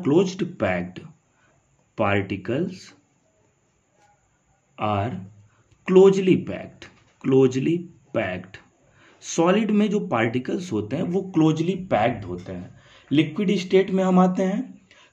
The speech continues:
comparatively लार्ज, इसके कंपैरेटिवली में यहाँ पे पार्टिकल क्या है, या स्पेस जो है वो इंटर पार्टिकल स्पेस थोड़ा दूर है, लार्ज है, comparatively large।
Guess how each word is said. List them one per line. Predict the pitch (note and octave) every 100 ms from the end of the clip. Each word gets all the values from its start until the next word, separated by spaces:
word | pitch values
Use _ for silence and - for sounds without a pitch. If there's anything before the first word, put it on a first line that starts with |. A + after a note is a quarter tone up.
| -
comparatively | F3+ F#3 F#3+ G3 G#3+ G3 G#3 A3
लार्ज, | A#2 F#2 F#2+ F2+ F2+ - - - _ D#3+
इसके | D#3 - G3+
कंपैरेटिवली | F3+ F3+ F3+ F3 F#3+ F#3+
में | F#3 G3+
यहाँ | F3 C#3+
पे | D#3 E3
पार्टिकल | C#3+ C#3 C3 D#3+
क्या | D#3 D3+
है, | D#3+ F3+ - _ - - C#3
या | C3 B2+
स्पेस | - - D#3 E3+ C3+
जो | C3
है | B2
वो | A#2 C#3 F#3+
इंटर | D3 B2+ C#3 C#3+ - - _
पार्टिकल | A#2 A2+ A#2 C#3 C3
स्पेस | - F#3 - B2+ A2 G#2+
थोड़ा | A#2 C#3
दूर | C#3+ A2+ A2 F#2
है, | F#2
लार्ज | G2+ F#2 F2+
है, | F#2 F2+ _ _ _ - _ _ _ _ _ _ _ _ _ _ _ _
comparatively | C#3+ D3 C#3 D#3 D#3+ D#3+ F#3 C#3+ G#2 G#2+ F3+ - - _ _ _ _ _ _ _ _ _ _ _ _ _ _ _ _ - _ _ _ _ _ _ _ _ _ A#4+ B4 A#4+ A#4+ A4+ _ _ _ _ _ _ _ _ _ _ _ -
large। | A2 G#2+ F2 F2 F2+